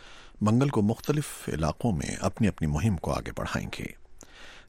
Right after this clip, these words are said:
ریپبلکن امیدوار ڈونلڈ ٹرمپ ورجینیا اور شمالی کیرولینا کی اپنی مہم میں شرکت کریں گے۔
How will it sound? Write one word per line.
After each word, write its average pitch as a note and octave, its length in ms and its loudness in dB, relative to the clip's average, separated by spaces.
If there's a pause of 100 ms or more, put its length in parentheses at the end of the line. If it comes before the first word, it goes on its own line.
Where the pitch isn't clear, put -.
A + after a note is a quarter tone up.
ریپبلکن D3+ 460 6
امیدوار A2+ 420 6
ڈونلڈ F#2 480 4
ٹرمپ E2+ 600 -2
ورجینیا G#2 580 4
اور F#2 200 2
شمالی F2+ 460 2
کیرولینا D#2+ 600 2
کی - 180 -2
اپنی C#2+ 180 -2
مہم D#2+ 300 4
میں B1 80 -2
شرکت - 380 -6
کریں B2 240 4
گے۔ G#2 100 4